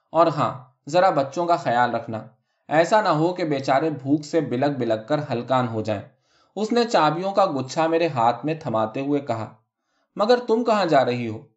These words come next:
मैंने चाबी हाथ में लेकर और तमाम हिदायतें समझते हुए पूछा। "ओहो, तुम समझते क्यों नहीं? ये समाजी मसाइल हैं और हम इन्हें नज़रअंदाज नहीं कर सकते,"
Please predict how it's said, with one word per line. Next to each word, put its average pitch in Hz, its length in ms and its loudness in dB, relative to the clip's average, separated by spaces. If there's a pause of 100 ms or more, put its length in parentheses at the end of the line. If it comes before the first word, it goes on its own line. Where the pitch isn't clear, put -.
(140)
मैंने 135 240 -2
चाबी 123 380 -2
हाथ 113 240 -2 (120)
में 127 80 -2
लेकर 117 400 -2 (380)
और 185 200 -4
तमाम 196 340 2
हिदायतें 143 500 0
समझते 127 460 -4
हुए 151 180 0
पूछा। 113 580 -10 (440)
"ओहो, 147 680 2
तुम 220 120 -2
समझते 151 460 -2
क्यों 156 180 0
नहीं? 131 320 -2 (360)
ये 214 80 2
समाजी 160 460 0
मसाइल 123 400 2
हैं 123 380 -10 (200)
और 196 160 4
हम 190 400 -2
इन्हें 156 240 2
नज़रअंदाज 127 720 0
नहीं 131 200 -4
कर 117 140 -4
सकते," - 460 -16